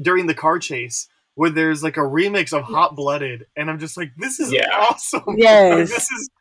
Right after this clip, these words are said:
Speaker 1: so fitting for what's going
Speaker 3: <laughs>
Speaker 1: on, and, uh, it, it's, it's so clever and so interesting. I, I just, I really liked it. I thought it was great. Uh, the soundtrack was great.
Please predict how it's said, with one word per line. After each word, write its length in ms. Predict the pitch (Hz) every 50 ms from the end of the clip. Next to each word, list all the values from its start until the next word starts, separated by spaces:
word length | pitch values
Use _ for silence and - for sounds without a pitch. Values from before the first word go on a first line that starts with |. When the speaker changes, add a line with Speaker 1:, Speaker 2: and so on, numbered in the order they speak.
| _ _ _
Speaker 1:
so 320 | _ - - - 240 233 240
fitting 520 | - - - 202 190 202 233 226 220 208 202
for 120 | 208 202
what's 240 | 190 190 185 - -
going 300 | - 196 190 285 - -
Speaker 3:
<laughs> 20 |
Speaker 1:
on, 420 | 175 190 196 202 196 185 180 170 139 -
and, 440 | 147 151 147 147 139 139 139 131 120 - _ _ _ _ _ _ _
uh, 260 | - 143 135 - - - - - 143 143 -
it, 140 | 170 190 - -
it's, 260 | 202 175 - - - -
it's 180 | 190 - -
so 240 | - - - 196 180
clever 680 | 156 - - - 160 160 170 185 180 202 208 208 202
and 220 | 202 - 151 147 135
so 240 | - 160 147 - - _
interesting. 680 | 185 190 180 - 185 180 - - 190 190 180 175 165 - -
I, 380 | 139 143 151 165 160 151 - - _ _ _ _ _ _
I 60 | - 165
just, 140 | 165 208 - _ -
I 40 | 202
really 340 | 196 196 226 247 254 349 349
liked 400 | 359 381 392 370 - - - -
it. 120 | 160 135 127 -
I 80 | 156 170
thought 160 | 302 330 320
it 60 | 311
was 120 | 311 269 -
great. 400 | - - - 151 139 131 123 - -
Uh, 240 | 143 143 135 135 131
the 80 | 147 156
soundtrack 400 | - 202 196 190 - 180 160 -
was 100 | 151 131
great. 200 | - - -